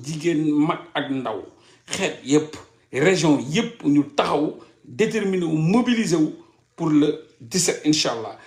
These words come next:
Te du benn fan, du ñaari fan, du ñetti fan. Ñi ngi xaar nag, Cour suprême, yéen laay waxal, dofu leen, dina jàpp leen.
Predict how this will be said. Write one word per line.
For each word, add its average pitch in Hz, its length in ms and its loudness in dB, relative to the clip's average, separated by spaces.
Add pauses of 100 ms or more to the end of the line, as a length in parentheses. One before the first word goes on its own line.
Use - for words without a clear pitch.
(200)
Te - 80 -2
du 170 160 -2
benn 190 320 2
fan, 180 340 -4
du 143 100 -2
ñaari 185 280 2
fan, 180 180 -2
du 147 80 4
ñetti 175 260 2
fan. 120 220 -6
Ñi 185 120 0
ngi 262 60 4
xaar 226 300 4
nag, - 240 -2
Cour 247 140 0
suprême, 139 420 -4
yéen 214 220 6
laay 220 160 4
waxal, 151 220 0 (420)
dofu 156 380 0
leen, 156 200 4
dina 156 260 2
jàpp 131 320 -4
leen. 104 160 -8